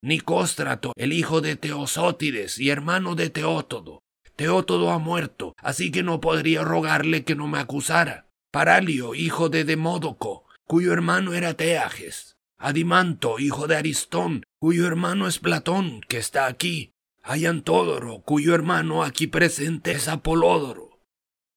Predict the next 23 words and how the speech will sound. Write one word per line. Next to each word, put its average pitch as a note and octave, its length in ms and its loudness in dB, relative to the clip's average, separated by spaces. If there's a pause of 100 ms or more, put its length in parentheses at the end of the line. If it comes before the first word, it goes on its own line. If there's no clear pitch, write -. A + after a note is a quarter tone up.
(200)
Puedo F#3 320 2
nombraros F3+ 680 2
a D#3+ 40 0
otros D#3+ 400 0
muchos, D3 540 -4
algunos D#3 520 -2
de D#3+ 100 0
los E3 160 0
cuales D3+ 500 0
Meleto D3+ 460 0
debía D3+ 320 0
haber D3+ 240 -2
presentado D3+ 600 -2
especialmente D3+ 920 -2
como C#3+ 260 -2
testigo D3 720 -2
en C#3+ 60 -6
su D#3 180 -8
discurso. D#3+ 720 -4 (560)
Si E3+ 240 -4
se F3+ 120 -2
olvidó F3 460 2
entonces, E3 800 0